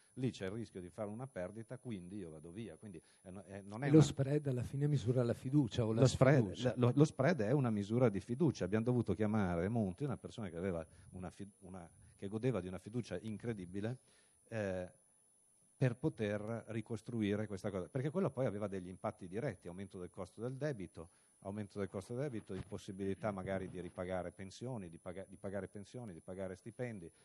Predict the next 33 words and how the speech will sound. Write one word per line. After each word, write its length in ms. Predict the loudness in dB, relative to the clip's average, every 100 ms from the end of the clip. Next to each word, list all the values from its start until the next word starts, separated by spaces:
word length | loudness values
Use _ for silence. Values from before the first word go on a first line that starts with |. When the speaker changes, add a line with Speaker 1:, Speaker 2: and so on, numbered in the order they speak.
| _
Speaker 1:
cioè 160 | -8 -6
la 120 | -8
fiducia 360 | -8 -10 -6
ha 60 | -2
dei 140 | -2
risvolti 600 | -2 -2 -2 -2 -4 -8 -10 _ _ _ _ _ _
diretti 600 | 0 2 2 0 -4 -6
economici 640 | -6 -6 -4 -4 -4 -6
estremamente 800 | -8 -8 -8 -6 -6 -6 -6 -6 -8
importanti. 800 | -10 -6 -4 -2 -4 -6 -10 -14 -14 -20 _ _ -12
E, 320 | -2 0 2
e 60 | 0
uno 180 | 0 0
shock 260 | 0 -2
di 120 | -2 -6
fiducia 540 | -4 -4 -2 -2 -2
è 40 |
una 200 | -2 -2
cosa 460 | -2 -2 0 0 -2 -6 _ _ _ _ _ _ _ _ _ _
di, 200 | -8 -4
molto 340 | 0 0 0 -6
difficile 480 | -6 -10 -6 -4
da 140 | -4 -4
gestire, 560 | -6 -10 -8 -6 -6 -8 _
soprattutto 640 | _ -4 0 0 0 -4 -4
nell'era 400 | -4 -2 -2 -2
della 200 | -4 -6
comunicazione 680 | -8 -10 -8 -10 -10 -8 -4
globale 580 | -4 0 0 -2 -6 -10
istantanea, 720 | -10 -8 -8 -4 -4 -4 -8
come 240 | -8 -10
dicevo 400 | -10 -8 -6 -6
prima. 360 | -8 -10 -10